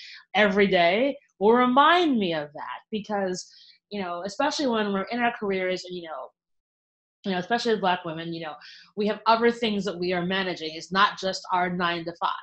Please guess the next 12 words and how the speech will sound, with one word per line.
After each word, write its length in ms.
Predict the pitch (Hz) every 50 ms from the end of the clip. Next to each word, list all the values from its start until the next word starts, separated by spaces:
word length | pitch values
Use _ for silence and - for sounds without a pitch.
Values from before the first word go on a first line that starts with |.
| - _ _ -
We've 180 | 165 160 160 -
got 180 | 170 160 156 - - _ _ _ _
friends, 600 | _ 277 277 262 254 233 214 202 190 185 165 156
we've 140 | 160 151 -
got 160 | - 156 147 - - _ -
family, 680 | 254 240 247 247 247 240 240 233 233 226 220 220 220 - - - - _ _ -
you 140 | 180 180 175
know, 160 | 160 156 151
we've 220 | 156 160 160 160
got, 100 | - 165 - - _ _ _ _
you 80 | 170 151
know, 180 | 131 131 -